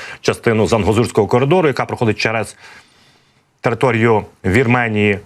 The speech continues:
а натомість вона буде названа, цей клаптик, нагадаю вам, від Азербайджану до Туреччини йде Зангезурський коридор, серед-, с-, його середина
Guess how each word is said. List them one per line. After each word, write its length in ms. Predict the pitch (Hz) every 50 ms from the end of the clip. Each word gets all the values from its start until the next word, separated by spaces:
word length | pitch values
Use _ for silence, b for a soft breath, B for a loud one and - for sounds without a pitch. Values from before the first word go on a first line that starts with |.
| _ _ -
а 140 | 113 110
натомість 500 | 110 110 113 - 180 175 160 147 117 -
вона 220 | - 98 101 110 107
буде 160 | 101 107 104
названа, 420 | 104 110 101 - 90 87 87 87
цей 260 | 82 - 95 82 71 - - - - 85
клаптик, 500 | - 123 131 147 - - 113 98 - - _ -
нагадаю 460 | - 92 90 92 - 98 101 90 85
вам, 180 | 85 85 82 73
від 320 | 73 95 127 131 - - 101
Азербайджану 480 | - 101 92 110 92 101 95 107 101 92
до 100 | 82 -
Туреччини 420 | - 101 95 101 85 - - 95
йде 280 | 92 85 98 95 92 - -
Зангезурський 560 | 92 87 110 95 80 87 85 92 82 - -
коридор, 380 | - - 98 104 110 156 165 135 B B B B B B B
серед-, 400 | - - - 107 113 104 98 -
с-, 160 | - - 104
його 160 | 98 101 120
середина 580 | 113 - 104 92 101 90 123 127 135 123 107